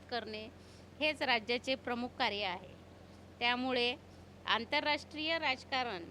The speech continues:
हे सत्तेचे राजकारण नसून ते संपत्तीचे अथवा आर्थिकतेचे असते, असे मार्क्स म्हणतो. वर्तमान काळात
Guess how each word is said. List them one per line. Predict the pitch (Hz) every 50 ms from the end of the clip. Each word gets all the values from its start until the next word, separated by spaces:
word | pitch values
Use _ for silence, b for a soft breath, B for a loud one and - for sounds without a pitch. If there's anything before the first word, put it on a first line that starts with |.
| - - - - - - - - - - - -
हे | 285 294 302
सत्तेचे | - 339 262 - - - - 285 285 - - 339
राजकारण | 330 311 277 269 - - - 277 277 285 277
नसून | 285 302 311 302 - 285 262 254 254 254
ते | - - 262 269 285
संपत्तीचे | 277 - 302 254 247 - 269 285 277 - - 277 262 - 269 269
अथवा | 262 247 233 233 - 233 233 220 226 262 - B B B B B B - -
आर्थिकतेचे | - 208 226 233 233 - 349 339 - - - 285 262 - 294
असते, | 277 247 226 - - - 170 156 - - - B B B B B -
असे | 196 226 240 - 269
मार्क्स | 262 262 247 233 247 247 - 269
म्हणतो. | 240 233 226 196 220 226 277 320 - - - - - - - - - B B B B B B - -
वर्तमान | 214 233 240 240 - 294 294 302 311 330
काळात | 320 302 269 262 254 254 254 269